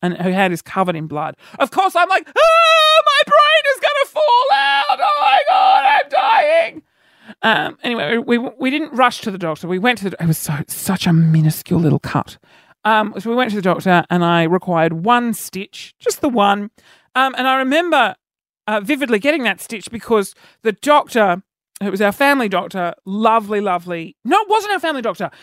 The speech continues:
No, that's right, because our family doctor was away. It was this other lady, and she was so lovely, and she was so sweet. And I remember her trying to open just some, like, numbing I don't know, ru-, not rubbing alcohol. My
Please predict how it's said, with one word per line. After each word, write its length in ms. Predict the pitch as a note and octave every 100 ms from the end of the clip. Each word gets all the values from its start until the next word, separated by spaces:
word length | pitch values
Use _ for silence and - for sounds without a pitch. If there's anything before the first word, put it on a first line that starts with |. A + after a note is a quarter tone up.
| _ -
No, 240 | B3+ G4
that's 160 | F#4+ E4
right, 120 | D4
because 240 | C4+ C#4+ -
our 140 | C#4+
family 200 | F4 F4+
doctor 180 | C#4+ A#3+
was 100 | F#3+
away. 220 | G#3+ D#4+ - _
It 60 | -
was 120 | A#3
this 100 | A#3+ -
other 400 | D4+ D#4+ D#4 -
lady, 320 | A3+ C4+ B3
and 100 | F#3+
she 80 | F3+
was 100 | A3
so 500 | - - E4 D#4 E4+
lovely, 380 | E4+ C4+ A#3+ A3
and 100 | A3
she 80 | -
was 80 | G#3+
so 260 | - C4+
sweet. 500 | D4+ - C4 B3+ G3+ - - -
And 100 | A3+
I 80 | A#3
remember 260 | A#3+ C#4+
her 100 | D4
trying 240 | C4 B3+ B3+
to 60 | -
open 280 | G#3+ G#3+ G3+
just 180 | A3
some, 120 | - G#3
like, 220 | F#3 F#3
numbing 720 | F#3 G3+ A3+ D4+ E4 E4 D#4+ - _ _ -
I 100 | C4+
don't 80 | C#4+
know, 120 | B3
ru-, 220 | G3+ G3+ -
not 240 | A#3+ C#4
rubbing 240 | F3+ E3 D#3+
alcohol. 300 | D#3 F#3+ A#3
My 160 | G#3+